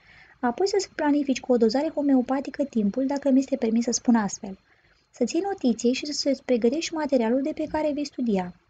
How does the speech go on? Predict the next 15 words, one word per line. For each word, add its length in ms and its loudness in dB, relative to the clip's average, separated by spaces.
Să 200 -4
înveți 240 0
de 100 0
pe 140 2
fișele 400 0
pe 140 0
care 200 4
le-ai 120 6
pregătit 380 4
în 100 2
prealabil 600 0
și 160 -20
să 140 0
recapitulezi, 840 0
să 100 -4